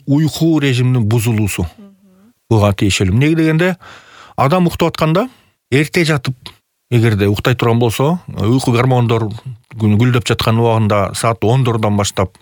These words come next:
ошол эң мындай келип, келип берген убактысы болот уйку гормондорду. Ошол убакытта эс ала турган болсок, а, ошондо, а, соматотропиялык гормон иштеп чыгат.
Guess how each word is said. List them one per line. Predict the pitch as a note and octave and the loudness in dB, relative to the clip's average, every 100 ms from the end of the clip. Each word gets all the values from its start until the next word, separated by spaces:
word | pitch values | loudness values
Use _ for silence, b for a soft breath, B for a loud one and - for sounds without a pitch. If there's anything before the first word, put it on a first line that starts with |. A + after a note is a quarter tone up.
| - | -10
ошол | - F#2+ | -2 0
эң | G#2 G#2+ F#2+ | 2 2 0
мындай | F#2 F2+ F2 G2+ - | 0 0 0 -4 -2
келип, | A2+ G2 - - | -2 -2 -10 -10
келип | G2+ G2+ A#2 A2 | -2 0 0 0
берген | A2+ G#2+ G2+ F#2+ | 0 0 0 0
убактысы | G#2 A2+ - - | 0 0 -2 -2
болот | G2+ G2+ - | -2 -2 -2
уйку | A#2+ - G#2 | -2 0 0
гормондорду. | G2+ G2+ F#2 G2 | 2 2 0 0
Ошол | G#2 D#3 C#3+ | 0 0 0
убакытта | A#2 - B2+ | -2 -2 -2
эс | A#2 | 0
ала | B2+ A#2+ | 0 0
турган | - A2+ A#2 | 0 0 0
болсок, | A#2 F3+ - B B B B B B B B | 0 -2 -4 B B B B B B B B
а, | G2+ A2 A2 | 2 2 2
ошондо, | A2 A2 C3+ D#3+ D#3+ | 2 0 0 0 0
а, | A2+ F#2 G#2 G#2 G#2+ | -2 0 0 0 0
соматотропиялык | C3 C3 C3+ B2+ D3 B2+ A2 | 0 0 0 -2 0 0 -2
гормон | G#2+ G#2+ A#2+ G#2+ | 0 0 2 0
иштеп | - - - | 0 -4 -4
чыгат. | A#2+ D#3+ - | -4 -4 -6